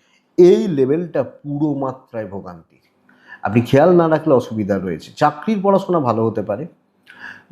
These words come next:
মাস্টার্স, পিএইচডি, বিদেশে পড়াশোনা, এ লেভেল বেশ ভালো, কিন্তু যেখানে প্রেম,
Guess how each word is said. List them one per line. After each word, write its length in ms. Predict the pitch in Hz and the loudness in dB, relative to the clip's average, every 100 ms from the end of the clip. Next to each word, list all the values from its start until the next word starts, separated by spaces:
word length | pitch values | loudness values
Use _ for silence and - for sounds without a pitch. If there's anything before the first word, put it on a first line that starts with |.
| - | -2
মাস্টার্স, 760 | 139 139 151 - - 208 196 - - | 4 6 4 -2 2 2 2 -6 0
পিএইচডি, 640 | 160 156 170 131 127 202 | 6 6 4 -2 -6 -8
বিদেশে 420 | 143 131 127 - 95 | -6 -6 -6 -8 -12
পড়াশোনা, 400 | 85 - 71 _ _ _ _ _ - | -12 -14 -20 _ _ _ _ _ 2
এ 160 | 233 | 6
লেভেল 320 | 240 175 131 104 | 6 6 4 2
বেশ 200 | 98 - | -2 -8
ভালো, 220 | 95 - - _ _ _ _ _ _ - _ - | -16 -18 -20 _ _ _ _ _ _ -20 _ 0
কিন্তু 340 | 151 - - | 2 4 2
যেখানে 400 | 135 143 143 185 | 4 2 4 2
প্রেম, 480 | 208 165 151 151 147 | 2 2 2 2 -4